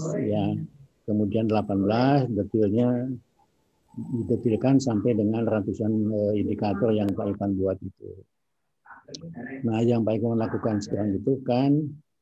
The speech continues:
eh, lap-, melihat, eh, lapangan, semacam memotret gitu ya, dengan instrumen yang dibuat teman-teman itu, kemudian nanti ada hasilnya, oh ternyata potret lapangannya itu begini,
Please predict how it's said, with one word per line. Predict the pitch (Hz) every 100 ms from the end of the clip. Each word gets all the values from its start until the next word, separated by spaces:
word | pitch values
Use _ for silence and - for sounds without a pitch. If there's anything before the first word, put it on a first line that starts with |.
| _ _ _ _ -
eh, | 104 104 104 107 107
lap-, | 107 107
melihat, | 120 110 113 123 120 -
eh, | 120 110 104
lapangan, | 104 107 104 98 101 117 131 139 135 143
semacam | - 107 98 92 104
memotret | 101 95 95 98 101 117 127 -
gitu | 104 104 104
ya, | 98 95 131 - _ _ _
dengan | 101 95 104
instrumen | 104 - 101 101 104
yang | 104 101
dibuat | 98 95 95 95 92 87
teman-teman | 95 92 95 95 92
itu, | 90 - 110 131 147 147 147 _ _ _
kemudian | 104 101 98 113 113
nanti | 101 101
ada | 123 104 101
hasilnya, | 101 - 110 107 117
oh | 131
ternyata | 131 110 104 98 120 117
potret | 107 - 101 98
lapangannya | 98 92 101 98 107
itu | 104 113
begini, | 92 92 92 92 90 95